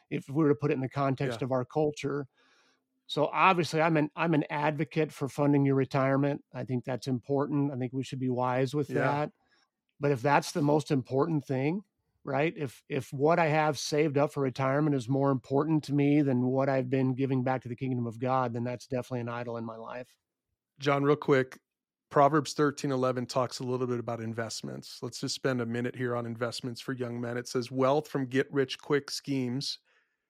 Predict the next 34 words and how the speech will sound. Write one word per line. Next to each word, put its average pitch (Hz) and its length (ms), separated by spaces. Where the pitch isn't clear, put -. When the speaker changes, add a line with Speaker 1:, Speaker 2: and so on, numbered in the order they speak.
Speaker 2:
quickly 156 320
disappears. 131 800
Wealth 139 300
from 127 220
hard 127 300
work 131 500
grows 123 540
over 117 300
time." 117 500
What's 165 300
the 208 100
biblical 143 520
principle 139 840
around 127 420
that? 131 240
And 120 140
I 120 60
know 123 100
you 127 160
kinda 127 240
have 120 160
a 113 60
personal - 480
<laughs> - 0
story 135 500
from 123 220
your 120 140
early 117 260
twenties. - 460
Speaker 1:
Yeah, 147 240
there 165 220
is 180 160
this 170 180
temptation, 156 1040